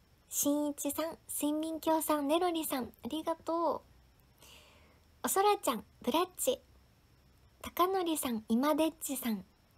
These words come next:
つっくん、みーしゃんさん、ありがとう。まめちゃん、ローマ字まこさん、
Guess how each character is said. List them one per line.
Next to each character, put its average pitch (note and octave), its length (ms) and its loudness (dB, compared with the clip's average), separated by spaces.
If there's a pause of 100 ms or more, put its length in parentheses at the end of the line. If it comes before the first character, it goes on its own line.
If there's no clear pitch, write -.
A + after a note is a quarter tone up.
(760)
つ - 220 0
っ - 20 2 (240)
く - 160 -8
ん、 F4 280 -2 (580)
み C#4 80 0 (140)
ー F4+ 40 -4
し - 140 -2
ゃ B3 80 0
ん G#3+ 100 -2 (140)
さ - 160 -6
ん、 G3 100 -4
あ G3+ 60 -8
り G#3+ 160 -2
が G#3+ 160 -6
と D4 240 4
う。 - 80 -6 (160)
ま D4+ 80 0
め G4 140 4
ち - 100 -6
ゃ B3 60 4
ん、 - 100 -8 (540)
ロ B3+ 140 0
ー - 20 0
マ B3+ 160 0
字 A#3+ 160 0
ま C4+ 140 2
こ - 140 0
さ C#4+ 180 0
ん、 A3 100 -4